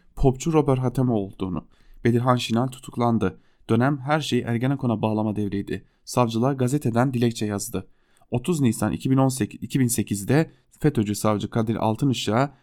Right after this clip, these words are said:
on dokuz Nisan iki bin sekizde günü ise cezaevinde polise ifade verdi.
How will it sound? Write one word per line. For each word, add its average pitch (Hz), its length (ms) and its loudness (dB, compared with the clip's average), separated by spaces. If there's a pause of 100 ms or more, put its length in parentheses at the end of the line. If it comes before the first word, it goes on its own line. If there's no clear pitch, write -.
(160)
on 147 160 4
dokuz 113 220 -4
Nisan 120 320 0
iki - 220 -4
bin 107 260 0
sekizde 113 640 0 (180)
günü 113 180 2
ise 143 440 2 (300)
cezaevinde 127 580 2
polise 110 300 -4
ifade 92 400 -4
verdi. - 400 -6